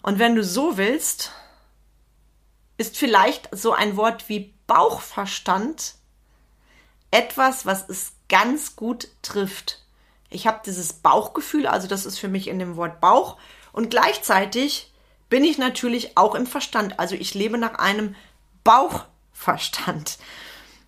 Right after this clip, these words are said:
Mm, du darfst mal für dich gucken, wie das bei dir ist. Und wenn du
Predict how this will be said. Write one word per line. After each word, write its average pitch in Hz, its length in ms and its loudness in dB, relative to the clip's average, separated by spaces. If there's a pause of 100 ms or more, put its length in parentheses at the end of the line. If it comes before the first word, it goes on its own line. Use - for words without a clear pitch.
(100)
Mm, 214 380 2 (640)
du 190 120 -6
darfst 226 300 4
mal 240 160 6
für 233 160 -4
dich 247 300 -4
gucken, 285 420 -2 (400)
wie 233 140 0
das 226 160 -4
bei 180 200 0
dir 240 460 0
ist. - 400 -4 (100)
Und 202 220 -4
wenn 254 240 2
du 302 300 4